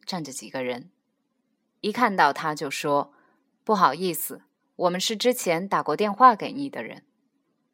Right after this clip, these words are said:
他没有任何惊讶或恐惧，只觉得该来的会来，而现在终于来了，如此而已。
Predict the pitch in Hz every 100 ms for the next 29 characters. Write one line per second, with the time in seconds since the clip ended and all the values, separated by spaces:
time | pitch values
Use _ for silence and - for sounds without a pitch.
0 | _ _ _ _ 247 247 269 214 185 196
1 | 170 - 185 202 214 170 - - 165 156
2 | 101 - 156 - _ _ _ _ - 180
3 | 160 170 170 202 180 - - 214 196 139
4 | 147 - 156 139 135 - _ _ _ -
5 | 180 226 196 175 180 160 - 202 202 170
6 | - 139 127 143 - _ _ _ _ -
7 | 160 160 - 113 127 - -